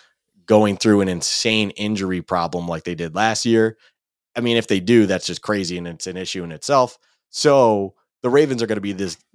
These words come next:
the downfall of the Bengals, I think, and that's unfortunate. It's not the fact that the Bengals got worse. It's just a lot of teams around them. And on top of it, let's just also point this out.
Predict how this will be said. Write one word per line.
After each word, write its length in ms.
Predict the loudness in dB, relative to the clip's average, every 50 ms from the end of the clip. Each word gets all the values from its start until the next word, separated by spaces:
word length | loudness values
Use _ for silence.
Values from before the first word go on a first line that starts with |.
| _ _
the 220 | -6 -4 -4 -4
downfall 600 | -2 2 2 2 2 2 -2 -2 -2 0 0 0
of 100 | -2 -6
the 60 | -8 -8
Bengals, 460 | -6 -6 -6 -6 -8 -10 -10 -10 -8
I 120 | -10 -10
think, 360 | -8 -6 -8 -8 -8 -10 -16 _ _ _ -6
and 160 | -6 -2 0
that's 220 | 0 0 0 -2
unfortunate. 640 | -4 -4 0 2 2 2 2 2 -2 -6 -6 -6 -8 _ -6
It's 240 | -6 -4 -4 -4 -2
not 440 | -2 0 2 2 2 0 -2 _ -6
the 80 | -6 -4
fact 340 | 0 0 0 0 0 _
that 120 | -10 -8 -8
the 60 | -6
Bengals 360 | -2 -2 -2 0 0 0 -2 0
got 220 | -2 -2 -2 0
worse. 400 | 2 2 2 2 2 -2 -8 -10 _ -20 -14 _
It's 160 | -4 -2 -2 0
just 320 | -2 -2 -2 -4 _ _ _ -8
a 100 | -8 -6
lot 340 | -4 -2 0 2 2 2 0
of 120 | -2 -6
teams 320 | -6 -6 -6 -6 -4 -6 -8
around 360 | -6 -6 -6 -6 -6 -6 -6
them. 340 | -8 -8 -8 -8 -10 -14 -16 _ _ _ _ _ _ -2
And 280 | -2 0 0 0 -2 -2
on 160 | -2 -4 -2
top 200 | 0 -2 -2 -2
of 100 | -2 -4
it, 160 | -6 -6 -8 -8 -8
let's 180 | -8 -8 -6
just 180 | -6 -6 -4 -2
also 300 | -4 -4 -4 -6 -10 -10
point 280 | -8 -6 -6 -6 -6 -4
this 120 | -2 0
out. 240 | 0 0 0 -4